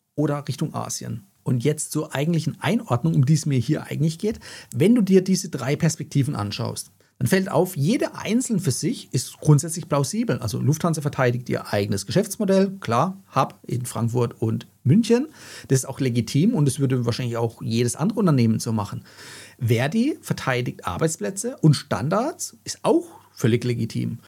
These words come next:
Und Berlin will einfach eine bessere Anbindung und auch das ist nachvollziehbar. Der Denkfehler passiert also, wenn man nur eine von diesen Perspektiven isoliert betrachtet und daraus jetzt das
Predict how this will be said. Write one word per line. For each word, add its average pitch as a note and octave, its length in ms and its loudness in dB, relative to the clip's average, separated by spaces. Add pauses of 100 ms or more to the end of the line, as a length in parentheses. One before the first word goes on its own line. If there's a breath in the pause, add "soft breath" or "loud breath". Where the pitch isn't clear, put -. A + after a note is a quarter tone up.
Und D#3+ 100 4
Berlin E3+ 340 4
will G#3+ 120 0
einfach F#3+ 240 0
eine D#3+ 100 2
bessere D#3 380 -2
Anbindung A3+ 640 2
und C#3 140 -2
auch - 160 -6
das G#3+ 260 -2
ist - 140 -6
nachvollziehbar. A2 720 -4 (260)
Der A2+ 100 0
Denkfehler G3+ 480 2
passiert F#3+ 640 -2
also, E3+ 220 2
wenn E3 100 4
man E3 120 8
nur F#3+ 260 4
eine G#3+ 320 2
von A3 120 2
diesen G3 300 2
Perspektiven F#3 760 -2
isoliert E3 440 4
betrachtet E3+ 560 0 (400)
und A#2+ 160 -2
daraus E3 380 2
jetzt - 240 -4
das - 240 -4